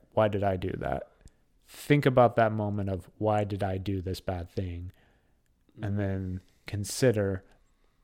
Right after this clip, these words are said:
Speaker 1: "Is this part, is this the part of my shadow that I need to put into myself or integrate within my conscious ego personality?"
Speaker 2: So it's like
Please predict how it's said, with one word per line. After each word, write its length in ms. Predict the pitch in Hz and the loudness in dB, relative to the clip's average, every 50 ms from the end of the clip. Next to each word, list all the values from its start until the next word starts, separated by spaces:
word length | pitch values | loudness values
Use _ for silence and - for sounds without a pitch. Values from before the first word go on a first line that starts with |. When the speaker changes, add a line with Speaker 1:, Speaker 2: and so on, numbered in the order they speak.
| _ _ _ _ _ | _ _ _ _ _
Speaker 1:
"Is 220 | - 117 104 95 | -6 -4 -2 -2
this 120 | 104 101 - | -2 -4 -4
part, 440 | - - - 101 98 95 92 - _ _ - | -6 -8 -6 -4 -4 -4 -6 -10 _ _ 0
is 160 | 135 120 120 | 0 0 0
this 120 | 120 - | -2 -4
the 120 | - - - | -6 -6 -4
part 240 | - 117 113 107 | 0 0 0 0
of 60 | 107 104 | 0 -4
my 140 | 101 98 95 | -4 -6 -6
shadow 640 | - - - 127 117 107 98 92 90 90 92 90 - - _ _ _ _ _ | -6 -2 0 2 2 2 0 -2 -4 -4 -6 -8 -10 -14 _ _ _ _ _
that 140 | - 107 - - | -6 -6 -4 -2
I 140 | 110 107 107 | -2 -2 -2
need 240 | 110 107 107 101 - | -2 -2 -4 -4 -4
to 220 | - 104 101 - - _ _ _ _ _ _ _ | -4 -4 -4 -4 -6 _ _ _ _ _ _ _
put 260 | - - 135 127 - - | 0 0 0 0 0 -2
into 360 | 123 120 117 110 - - 110 | -2 -2 -2 -4 -4 -4 -4
myself 560 | 107 104 98 95 - - - - - - - | -4 -4 -4 -4 -6 -6 -6 -6 -6 -6 -6
or 160 | - - 113 - | -6 -8 -6 -6
integrate 560 | - 113 101 - 110 101 - 104 101 - - | -6 -6 -6 -6 -6 -6 -4 -4 -4 -2 -4
within 420 | 107 98 - 107 101 98 101 120 | -6 -6 -6 -6 -6 -6 -8 -8
my 320 | 113 98 95 95 95 95 - - - - - _ _ _ _ | -8 -8 -8 -6 -8 -8 -10 -12 -16 -20 -20 _ _ _ _
conscious 800 | - - - 123 120 117 113 - - - 110 98 - - - - _ _ _ - | -14 -8 -2 0 2 2 2 0 -2 -2 -2 -4 -4 -6 -10 -14 _ _ _ -4
ego 340 | 110 107 98 92 101 90 | -2 -2 -2 -2 -2 -4
personality?" 960 | 90 - - 98 87 - - 90 92 95 95 60 60 58 60 - - 60 113 - - - _ _ _ _ _ _ _ _ _ _ _ _ _ | -4 -4 -4 -4 -4 -6 -8 -8 -8 -8 -8 -8 -8 -8 -8 -8 -8 -10 -10 -12 -14 -20 _ _ _ _ _ _ _ _ _ _ _ _ _
Speaker 2:
So 180 | - - 131 123 | -14 -8 -8 -8
it's 200 | 123 123 - 135 | -8 -6 -6 -4
like 360 | 120 107 104 104 101 - | -4 -4 -4 -4 -6 -8